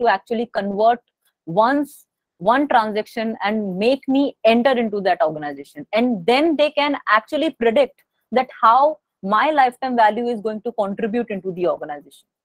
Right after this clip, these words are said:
So it is very similar to the discounted cash flow approach used in finance. So when we talk about C L V, we typically define and estimate a, at an individual level or a customer or a segment level.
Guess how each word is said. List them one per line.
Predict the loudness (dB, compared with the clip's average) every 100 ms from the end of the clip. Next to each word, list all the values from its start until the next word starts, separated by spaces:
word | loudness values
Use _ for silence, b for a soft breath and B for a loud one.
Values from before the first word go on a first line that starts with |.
| _ _ _
So | 4 6 6 2
it | 4
is | 2 2
very | 2 2
similar | 0 -2 2 0
to | 0 -4
the | -4
discounted | -6 -6 -2 -2 0 -2
cash | 2 2 2
flow | -2 -2
approach | -2 -6 -4 -6
used | -8 -6
in | -10 -8
finance. | -8 -10 -16 _ _ _
So | 0
when | 2 2
we | 4
talk | 4 4
about | 0 -2 -4
C | -4 0
L | 2
V, | 0 -2
we | -4 -4
typically | -2 -2 2 2 2
define | -2 -4 -4 0
and | 0 0
estimate | -4 -6 -4 -2 -2
a, | -4 -6 _
at | 0 2
an | 0 0
individual | 0 2 2 0 0 0
level | 2 2 -2 0
or | 4 4
a | 4
customer | -2 -6 -6 0
or | 2 2
a | 0
segment | -2 -2 -2 -4 -4
level. | -4 -4 -8